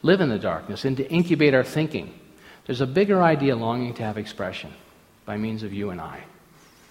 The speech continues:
And it's our opportunity each day to either choose that or not choose that. That's my choice and your choice. So I say, let's, let's choose the light.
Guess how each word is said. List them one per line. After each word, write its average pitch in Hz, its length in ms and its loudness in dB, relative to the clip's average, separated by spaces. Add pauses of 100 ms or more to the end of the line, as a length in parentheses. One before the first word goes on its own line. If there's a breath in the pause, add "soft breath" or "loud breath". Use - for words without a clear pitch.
(1000 soft breath)
And 131 160 0
it's 127 120 -2
our 127 140 4
opportunity 156 640 2 (100)
each 151 200 -6
day 143 160 6
to 127 60 2
either 123 220 -2
choose 175 360 -4
that 147 180 4
or 127 80 0
not 123 240 -2
choose 87 240 -10
that. 73 240 -12 (1000 soft breath)
That's - 220 -6
my 120 220 0
choice 127 460 -2
and 107 100 -6
your 101 140 -8
choice. - 540 -16 (920 loud breath)
So - 120 -10
I - 100 -4
say, 156 140 -2
let's, 135 380 -2 (160)
let's 151 180 -4
choose - 280 -6
the 95 100 -6
light. 76 400 -10